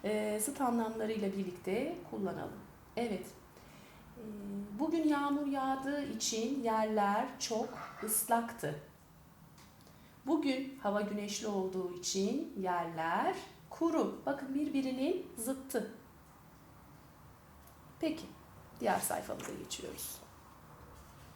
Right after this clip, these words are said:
Evet, çocuklar burada dikkat etmemiz gereken çok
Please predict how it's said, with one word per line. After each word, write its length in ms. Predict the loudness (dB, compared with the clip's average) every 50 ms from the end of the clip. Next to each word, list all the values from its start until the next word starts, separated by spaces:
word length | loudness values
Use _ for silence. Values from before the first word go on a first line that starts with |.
| -18 -20 -20 -18 -18 -18 -18 -18 -18 -20 -20 -20 -20 -20 -20 -18 -18 -18 -18 -18 2 8
Evet, 280 | 10 10 10 10 6 2 -4 -10 -12 -2
çocuklar 500 | 2 4 4 4 4 4 4 4 4 4
burada 240 | 4 4 4 4 2
dikkat 280 | 2 4 4 4 4 4
etmemiz 400 | 2 0 0 0 2 2 2 2
gereken 420 | 2 2 2 2 2 2 0 0
çok 160 | 0 0 -2